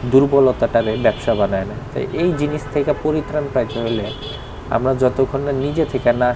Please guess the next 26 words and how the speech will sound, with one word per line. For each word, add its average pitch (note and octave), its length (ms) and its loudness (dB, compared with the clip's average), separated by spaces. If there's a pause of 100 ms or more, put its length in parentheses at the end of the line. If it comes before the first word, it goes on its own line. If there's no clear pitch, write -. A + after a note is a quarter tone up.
শুধরাবো, A#2 480 -2
ততক্ষণ C#3 400 -2
হয়তো G#2+ 260 -4
বা G#2+ 100 0
আমরা G#2+ 180 -4 (100)
শুধরাইতে A2 420 -6 (100)
পারবো A#2 340 -4
না। G#2 60 -6 (600)
যাই B2 160 2
হোক, C3+ 160 0 (380)
আজকে A#2 260 -4
আকাশটা A2+ 480 -4
খুবই B2 280 0
সুন্দর C#3 440 -2 (960)
আর G#2+ 340 2 (640)
মনটাও A#2+ 520 0
ভালো, A#2+ 240 0 (540)
কিন্তু A#2 260 -2
কিছু C3 220 -4
কিছু C3+ 260 2
জিনিসের B2+ 460 -4
জন্য B2+ 200 -2
হয়তো A2+ 320 -4
বা G#2+ 100 -2 (160)
খারাপ G#2+ 300 -6
লাগে। G#2 420 -4